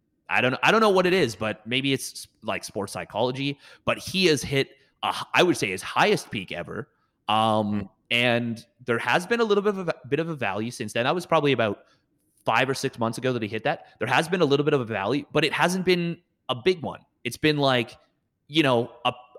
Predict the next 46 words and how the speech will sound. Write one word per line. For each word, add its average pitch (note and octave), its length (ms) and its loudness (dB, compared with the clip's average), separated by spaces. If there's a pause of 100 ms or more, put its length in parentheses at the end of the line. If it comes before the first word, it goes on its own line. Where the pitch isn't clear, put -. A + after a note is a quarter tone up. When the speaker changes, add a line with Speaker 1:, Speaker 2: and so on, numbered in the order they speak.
Speaker 1:
a D3 80 2
valley B2+ 360 2
relative A#2+ 440 0
to B2+ 80 -6
that G#2 240 -2
massive G#2 460 -2
peak, E3 280 -6 (220)
but D#3 100 4
it's D#3+ 140 -2
not G#3 180 4
really F#3+ 220 4
a B2 80 4
valley B2 580 0
relative B2 360 0
to - 120 -6
anyone A#2 240 -2
else's G#2+ 320 -6
skill. - 320 -8 (840)
It, C3+ 180 2
it's D3+ 160 2
only D#3+ 240 6
relative B2+ 440 2
to B2 120 -8
what G#2+ 260 -4
he, A2 400 -6
he G#2+ 180 -4
hit, A2 220 -6
like, F2 280 -8 (420)
yeah, D#2 180 -4 (400)
four, G2+ 200 -2
five, G#2 260 0
six - 200 -8
months D#3 180 2
ago, F#2 160 0
where F2 140 -2
he B2 140 -2
was, G#2+ 280 0 (160)
where C#3+ 140 6
he D3+ 120 2
was D3 220 4
beating C3 540 0 (240)
Clem, E2 360 -2
and B2 120 0
he E3+ 100 4
was C#3+ 160 6
the A2 160 -6